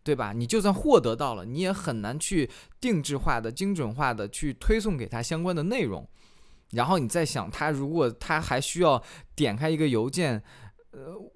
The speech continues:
而且我们都已经假设这个人他是能正常的收到你的邮件，因为我们知道大多数邮件，如果你是一个未订阅状态，你的邮件直接被扔到了垃圾箱里去了，对吧？所以你千万不要做梦说我想通过E D M去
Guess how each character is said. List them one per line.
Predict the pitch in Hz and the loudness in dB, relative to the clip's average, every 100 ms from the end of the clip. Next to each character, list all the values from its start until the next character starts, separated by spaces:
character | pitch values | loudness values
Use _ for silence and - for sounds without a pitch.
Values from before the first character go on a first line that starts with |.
| - | 4
而 | 180 | 6
且 | 214 | 8
我 | 233 | 8
们 | 131 160 | 8 8
都 | 233 | 6
已 | |
经 | 147 165 | 6 0
假 | 156 143 | 0 -2
设 | 120 180 | 0 0
这 | 165 | 2
个 | 202 | 2
人 | 139 120 | 2 2
他 | 151 - | -2 -2
是 | 202 185 | 0 0
能 | 123 160 | 0 -2
正 | - 294 202 | 0 0 0
常 | 120 110 | 0 -4
的 | |
收 | 113 160 | -2 0
到 | 151 | 0
你 | 107 | 0
的 | |
邮 | 101 107 | -2 -2
件， | 127 | -2
因 | 165 | 2
为 | |
我 | 208 117 | 2 2
们 | 120 | -2
知 | 175 | -2
道 | 170 | 0
大 | - 165 160 | 0 2 2
多 | 190 226 | 4 4
数 | 196 | 4
邮 | 135 123 | 2 2
件， | 151 120 | 0 0
如 | |
果 | 135 185 | 2 2
你 | 113 | 2
是 | 170 | 0
一 | |
个 | 170 | 4
未 | 196 | 4
订 | 175 190 | 4 2
阅 | 156 | 0
状 | 165 151 | 0 0
态， | 156 | 0
你 | 113 | -2
的 | |
邮 | 127 | -4
件 | 131 151 | -2 -4
直 | 127 | -2
接 | 131 | 0
被 | 175 | 2
扔 | 156 208 214 | 0 0 2
到 | 170 | 2
了 | 117 | 2
垃 | 131 160 | 0 -2
圾 | 170 | 0
箱 | 214 233 | 0 2
里 | 143 | 0
去 | - | 0
了， | 104 - - - - - _ | -2 -2 -10 -20 -20 -20 _
对 | 139 | -4
吧？ | 131 113 | -2 0
所 | 131 180 | 4 4
以 | |
你 | 196 120 | 4 0
千 | - - 240 | -2 0 2
万 | 262 156 | 2 4
不 | 135 | 4
要 | 139 | 4
做 | 127 185 | 2 0
梦 | 160 139 | 0 -2
说 | 156 | -2
我 | 143 139 | 0 -2
想 | 151 95 | -4 -2
通 | 185 | 0
过 | 202 | 0
E | 190 | 0
D | 196 180 | 0 0
M | 135 170 | 0 -2
去 | - 185 | -2 -2